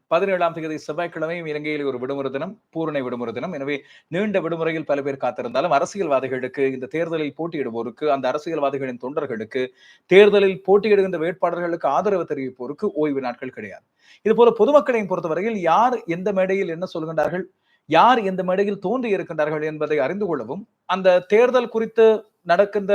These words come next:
ஒவ்வொரு நடைமுறையை பற்றி தெரிந்து கொள்ளவும் அதிகமான ஆர்வம். இன்று முக்கியமான விடயங்கள் இரண்டு மூன்று நடந்திருக்கின்றன. அதுபோல அதிகமாக பரவி வருகின்ற இந்த நாட்களில், இரண்டு மூன்று நாட்களாக அதிகமாக பரவி வருகின்ற செய்திகளில் ஒன்று,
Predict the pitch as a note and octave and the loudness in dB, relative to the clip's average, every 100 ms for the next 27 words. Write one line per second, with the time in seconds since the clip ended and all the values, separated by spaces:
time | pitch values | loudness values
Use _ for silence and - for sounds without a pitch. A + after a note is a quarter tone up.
0 | F#3+ F3 G3+ F#3 D#3+ G#3 G#3 G3 F#3+ F#3 | 2 2 0 0 -2 -2 -2 -2 -4 -10
1 | E3+ E3 D#3+ C#3+ D3+ A3+ F3 D#3+ D3 D#3 | -10 -8 -6 -6 -4 -4 -4 -4 -4 -4
2 | A#2 - _ _ _ _ _ _ G#3 A3 | -6 -8 _ _ _ _ _ _ 0 4
3 | F#3+ D#3+ - _ _ _ - F3 B3+ B3+ | 4 4 -6 _ _ _ -14 -6 0 2
4 | A3+ G3 G3 F#3+ F3 E3+ E3 E3 F#3+ D#3 | 2 2 -2 -4 -6 -6 -6 -6 -4 -4
5 | A#2+ G#2+ G#2 - _ _ _ _ _ _ | -6 -12 -16 -20 _ _ _ _ _ _
6 | _ _ _ D#3+ F#3 A3 B3 A3+ A3+ E3+ | _ _ _ -2 2 6 6 4 2 0
7 | G3 A3+ A3+ A3 F3+ G3+ G3+ G3 F#3+ F#3 | 2 4 2 2 0 0 -2 -2 -4 -6
8 | F3 E3+ D#3+ F#3 G3+ D#3 C3+ E3 G3 G3 | -6 -4 -2 -2 -2 -6 -4 -6 -4 -4
9 | F#3 F3+ F3+ F#3+ F#3 E3+ E3+ E3+ E3 D#3 | -4 -4 -4 -4 -2 -4 -6 -6 -4 -4
10 | F3 E3 D#3+ D3 D3+ C#3+ C#3+ B2+ C3+ | -4 -4 -6 -8 -8 -8 -6 -8 -6